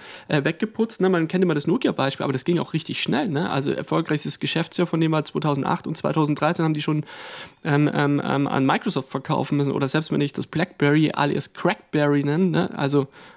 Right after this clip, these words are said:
Markteinbruch von neunundneunzig Prozent in vier Jahren.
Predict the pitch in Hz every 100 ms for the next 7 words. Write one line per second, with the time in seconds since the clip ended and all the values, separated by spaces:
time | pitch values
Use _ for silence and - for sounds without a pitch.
0 | - 139 190 - 160 165 170 165 160 170
1 | 165 160 170 170 160 165 165 - - -
2 | 262 160 139 -